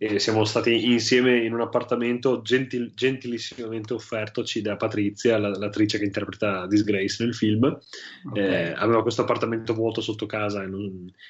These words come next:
Speaker 1: e, mm, ha deciso di prestarcelo per fi-, per finire il film. Chiaramente, eh, questa cosa ci ha, ci ha risparmiato un sacco di tempo e ha reso possibile lavorare in un modo ottimo. E, mm,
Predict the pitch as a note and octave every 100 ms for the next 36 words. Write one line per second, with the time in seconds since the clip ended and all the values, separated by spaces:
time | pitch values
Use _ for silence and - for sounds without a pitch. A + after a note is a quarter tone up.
0 | _ G2+ F#2 F#2 F#2 E2+ D#2+ D2 G2+ G#2
1 | G#2 A#2 G#2+ G2+ G2 F2+ F2 - C3 D3
2 | - A#2 G#2+ - A#2+ G#2+ A2+ A2 A2+ -
3 | A#2 - A#2 A2 B2 G#2 G2+ A#2 G#2 G#2
4 | G2+ G2 G2 F2+ - - - _ - -
5 | E2 A2 G#2+ A2 G#2 G#2+ G2+ G2+ G#2 G#2
6 | G2+ G2+ G#2 G#2 - A#2+ A2+ G2+ G#2 A2
7 | G#2 G#2+ F#2+ F#2 F2+ - - - - _
8 | _ A2 G#2+ A2 G#2+ - A2 A2+ G#2+ G#2
9 | G#2 G2+ G#2+ G#2+ G2+ F#2 F#2+ A2+ A2 A2
10 | A2 G#2+ G2 F2+ - _ _ _ _ -
11 | G#2 - B2 B2+ B2 _ _ - - -
12 | - - A#2+ G#2+ G#2 G2 F#2+ F2+ F2 E2
13 | D#2+ D#2